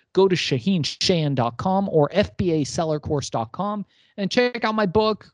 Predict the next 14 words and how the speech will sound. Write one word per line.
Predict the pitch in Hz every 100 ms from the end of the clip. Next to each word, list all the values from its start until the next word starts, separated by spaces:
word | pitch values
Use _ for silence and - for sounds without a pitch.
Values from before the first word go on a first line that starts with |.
| -
Subscribe | - 160 - 202 202 180
to | - 202
Hack | 160 185 185 -
and | 180 180
Grow | 185 175
Rich | 180 190 190
on | 156 170
YouTube | 170 185 - 190 180
or | 165 160
anywhere. | 139 196 185 185 185 180
Make | 175 175
sure | - 180
to | 156
like, | 143 160 180 - -